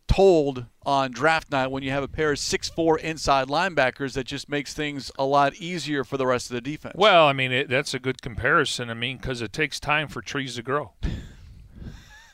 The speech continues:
Speaker 2: Now, they're not gonna get any taller, but they're gonna get more knowledge and more experience, and that is where your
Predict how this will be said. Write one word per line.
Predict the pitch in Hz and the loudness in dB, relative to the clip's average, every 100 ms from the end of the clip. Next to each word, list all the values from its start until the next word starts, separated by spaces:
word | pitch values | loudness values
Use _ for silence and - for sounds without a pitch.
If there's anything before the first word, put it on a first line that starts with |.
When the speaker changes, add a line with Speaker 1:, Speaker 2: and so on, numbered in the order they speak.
| _ _ - | _ _ 0
Speaker 2:
Now, | 170 160 | 2 4
they're | 180 | 4
not | 190 | 2
gonna | 175 165 | 2 -4
get | 156 | -2
any | 151 143 | -2 -4
taller, | - 151 151 170 190 _ _ _ _ _ | 0 4 4 4 -2 _ _ _ _ _
but | 135 | -4
they're | 147 | 0
gonna | 135 135 | -2 -2
get | 131 147 | -4 -6
more | 131 135 | -4 -4
knowledge | 120 123 131 175 185 - _ _ - | 0 0 2 -2 -6 -14 _ _ -14
and | 127 | -6
more | 131 135 | -2 -2
experience, | 120 - 190 190 139 139 147 - _ - - | -4 -4 -2 -2 -2 -8 -10 -14 _ -16 -12
and | 123 | -4
that | 139 160 - _ | -2 -2 -4 _
is | - 123 | -10 -6
where | 127 135 | 0 0
your | 123 123 120 | 0 -4 -6